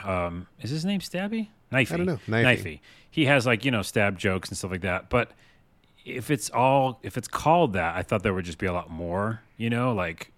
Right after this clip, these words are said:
Speaker 1: creepiness.
Speaker 2: Right.
Speaker 1: Again, if you look at this teaser, I'm looking at the teaser, and it does look like a horror. Like, he's in these hallways and stuff, and it's like,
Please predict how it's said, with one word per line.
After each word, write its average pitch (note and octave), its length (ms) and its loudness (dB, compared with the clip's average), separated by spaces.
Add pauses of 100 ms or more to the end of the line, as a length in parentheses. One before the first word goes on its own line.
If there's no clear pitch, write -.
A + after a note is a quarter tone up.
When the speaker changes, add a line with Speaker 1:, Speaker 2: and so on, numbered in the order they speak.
Speaker 1:
creepiness. A#2 720 -2 (280)
Speaker 2:
Right. G#2 140 2
Speaker 1:
Again, D3+ 240 4
if A#2 80 0
you E3 80 2
look G#3 120 0
at G#3 60 -8
this C3+ 160 -4
teaser, A2 460 -4
I'm E2+ 120 -6
looking B2 200 -4
at F#2+ 80 -8
the G2 80 -10
teaser, F2+ 500 -6 (340)
and A#2+ 140 0
it B2+ 160 -2
does F#3 260 4
look G#3 140 -2
like A#2 160 2
a E2+ 100 -2
horror. D#2+ 600 -4 (520)
Like, A2+ 140 -4
he's B2+ 240 0
in A2+ 240 2
these A2 200 2
hallways G#2 840 2 (400)
and G#2 140 -2
stuff, A2 380 2
and G2+ 140 -2
it's F2+ 140 -6
like, F2+ 300 -4